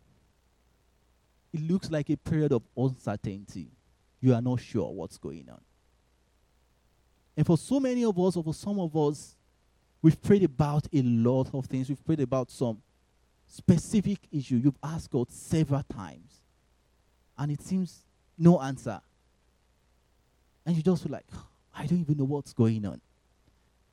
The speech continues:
In the parable of the ten virgins,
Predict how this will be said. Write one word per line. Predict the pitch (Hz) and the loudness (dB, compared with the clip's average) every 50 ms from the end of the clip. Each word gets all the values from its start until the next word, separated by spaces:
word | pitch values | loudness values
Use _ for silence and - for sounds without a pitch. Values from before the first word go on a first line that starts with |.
| _ _ _ _ _ _ _ _ _ _ _ _ - | _ _ _ _ _ _ _ _ _ _ _ _ -2
In | 180 185 | 0 0
the | 185 | 0
parable | - - 208 254 294 294 233 277 254 | 2 2 2 4 2 2 2 2 0
of | 226 | 0
the | 196 190 | 0 -2
ten | - - 190 180 180 | 0 2 2 4 4
virgins, | 156 147 139 131 120 - 85 80 69 117 - - - | 6 6 6 4 2 -4 -12 -14 -16 -18 -20 -20 -20